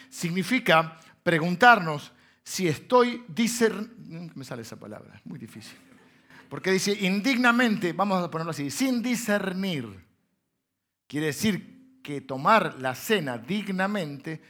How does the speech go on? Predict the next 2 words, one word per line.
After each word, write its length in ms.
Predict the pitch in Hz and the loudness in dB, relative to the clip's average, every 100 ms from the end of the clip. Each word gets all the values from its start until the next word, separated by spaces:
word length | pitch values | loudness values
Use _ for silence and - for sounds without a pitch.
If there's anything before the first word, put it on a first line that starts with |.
| - - _ | -20 -20 _
sería 840 | - 170 170 208 214 226 - - _ _ _ _ _ _ | -4 -2 0 4 4 4 0 -20 _ _ _ _ _ _
discernir, 880 | - 247 - 139 127 135 160 117 - | -6 -6 -4 -4 -4 -4 -4 -4 -12